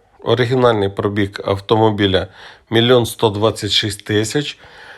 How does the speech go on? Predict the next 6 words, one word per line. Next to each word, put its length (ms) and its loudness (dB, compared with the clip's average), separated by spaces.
Дійсно, 580 0
дуже 340 0
хотілося 600 -2
б 120 -6
його 200 -2
скрутити, 760 -10